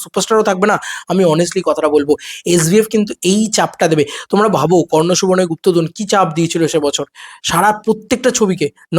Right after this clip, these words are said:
কোটি টাকার কালেকশন হয়ে গেছিল। এসভিএফ কিন্তু এবার কাউকে ছোড় ছাড় দেবে না। এবং এর সামনে দেবদা পড়বে, দেবদার একটা ছোট ছবি নিয়ে, রোমান্টিক ছবি নিয়ে, যা-, যাই ছবি হোক থাকুক না কেন, সেই ছবিটাকে নিয়ে কিন্তু এসভিএফ এর সামনে দেবদা পড়বে, তার সামনে কিন্তু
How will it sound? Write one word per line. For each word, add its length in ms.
কোটি 160
টাকার 200
কালেকশন 340
হয়ে 120
গেছিল। 200
এসভিএফ 380
কিন্তু 260
এবার 200
কাউকে 220
ছোড় 260
ছাড় 260
দেবে 160
না। 80
এবং 120
এর 140
সামনে 200
দেবদা 320
পড়বে, 220
দেবদার 340
একটা 200
ছোট 100
ছবি 200
নিয়ে, 120
রোমান্টিক 380
ছবি 160
নিয়ে, 160
যা-, 160
যাই 220
ছবি 200
হোক 100
থাকুক 300
না 100
কেন, 100
সেই 160
ছবিটাকে 340
নিয়ে 160
কিন্তু 160
এসভিএফ 320
এর 100
সামনে 280
দেবদা 260
পড়বে, 260
তার 200
সামনে 280
কিন্তু 140